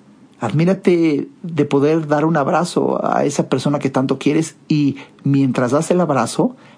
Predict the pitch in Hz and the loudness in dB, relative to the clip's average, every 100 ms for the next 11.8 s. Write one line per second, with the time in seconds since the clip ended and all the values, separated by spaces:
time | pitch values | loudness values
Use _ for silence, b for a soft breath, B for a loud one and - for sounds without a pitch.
0 | B 127 117 - - 151 139 127 123 - | B -4 -4 -6 -4 0 2 2 -2 -2
1 | 117 117 120 117 113 113 107 107 107 - | -2 -2 -2 -2 0 -2 0 -2 -4 -8
2 | 139 - _ _ _ _ _ _ _ _ | -16 -20 _ _ _ _ _ _ _ _
3 | _ _ _ _ _ _ - 120 127 143 | _ _ _ _ _ _ -8 -4 0 0
4 | 143 143 139 131 117 B B B B B | -2 2 2 2 -2 B B B B B
5 | _ 120 135 139 139 127 123 139 - 135 | _ -2 -2 2 2 2 0 -4 -2 -2
6 | 131 113 - 139 151 165 160 135 117 - | -2 -4 -2 -2 0 -4 -2 -2 -2 -2
7 | 120 135 139 156 139 123 120 123 151 - | -2 -4 -2 -2 -2 -2 -4 -6 -6 -8
8 | - - _ _ _ _ _ _ _ _ | -12 -20 _ _ _ _ _ _ _ _
9 | _ _ _ _ _ _ _ _ _ _ | _ _ _ _ _ _ _ _ _ _
10 | _ _ _ _ _ _ _ _ _ _ | _ _ _ _ _ _ _ _ _ _
11 | _ _ - 135 120 123 139 | _ _ -2 0 2 2 0